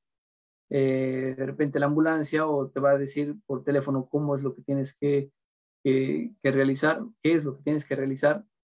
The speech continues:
cómo deberías actuar, para que también no seas una próxima víctima, sino que tam-, también puedas apoyar, ¿no? a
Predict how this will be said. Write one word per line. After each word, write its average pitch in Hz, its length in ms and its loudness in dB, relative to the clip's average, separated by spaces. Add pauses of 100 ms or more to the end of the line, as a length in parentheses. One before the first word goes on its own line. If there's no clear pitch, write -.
(120)
cómo 147 200 2
deberías 147 400 2
actuar, 151 440 0 (580)
para 165 360 0 (300)
que 151 120 0
también 151 280 -2
no 156 100 -4
seas 156 180 -4
una 151 160 -2
próxima 156 380 -2
víctima, 160 360 -2
sino 143 320 -2
que - 160 -12
tam-, - 440 -6
también 143 320 -2
puedas 147 400 0
apoyar, 147 520 4
¿no? 185 220 -4
a 147 260 -10